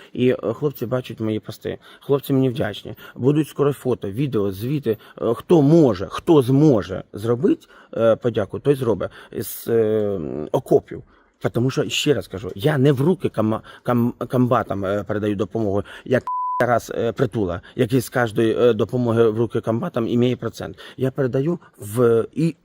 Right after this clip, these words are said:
лічно в руки пацанам або в окопи. З умов, що не всі можуть, е, опублікувати подяку, щоб не узнав комбат.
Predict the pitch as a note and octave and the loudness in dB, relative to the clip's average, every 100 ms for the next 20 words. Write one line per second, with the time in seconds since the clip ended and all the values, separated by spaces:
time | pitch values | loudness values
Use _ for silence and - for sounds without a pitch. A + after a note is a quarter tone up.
0 | - - - _ B2+ A#2+ F3+ E3 - F#2+ | -20 -20 -20 _ -4 0 0 0 -4 -8
1 | - - G2+ D#3 - G#2 - - C3+ E3 | -8 -8 -4 -4 -4 -8 -8 -6 -6 -6
2 | - - - G2 C3+ C3+ A#2+ F#2 - - | -8 -20 -8 0 0 0 -6 -10 -8 -14
3 | _ _ - - D3+ C#3 E3 G#3 B2+ - | _ _ -18 2 4 6 6 4 2 -8
4 | _ _ _ _ _ - - A#2+ A#2+ B2 | _ _ _ _ _ -6 -4 -2 0 2
5 | D#3 - - A#2 F2+ A#2 A#2 F#2+ F#2+ - | 2 0 -2 -2 0 2 2 0 -4 -8
6 | - - - G#2 G2+ - A#2+ A#2+ - A2 | -20 -14 -4 -2 0 -2 -2 -2 0 0
7 | G2+ - G#2 D3 - A2 A2 A2 G2+ G#2+ | 0 -2 -2 -2 -2 -6 -2 -2 -2 -4
8 | A2+ - F#2 | -6 -8 -12